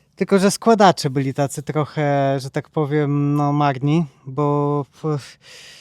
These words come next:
y, albo to instrukcję trzeba potrafić czytać.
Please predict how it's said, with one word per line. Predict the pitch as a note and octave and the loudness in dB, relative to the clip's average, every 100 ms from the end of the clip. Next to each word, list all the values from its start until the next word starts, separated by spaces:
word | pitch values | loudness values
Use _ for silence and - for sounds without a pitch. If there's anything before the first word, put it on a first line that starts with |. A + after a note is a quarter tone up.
| - - _ - | -20 -20 _ -6
y, | C3+ | 0
albo | C#3 D#3 D#3+ | 2 4 4
to | E3 | 2
instrukcję | D3+ - D#3+ F3 | 0 -2 -2 -4
trzeba | - E3 | -2 -2
potrafić | D3+ D3 D#3 - D3 | -2 -2 -4 -4 -8
czytać. | - C3 D#3+ E3+ - | -10 -2 0 0 -6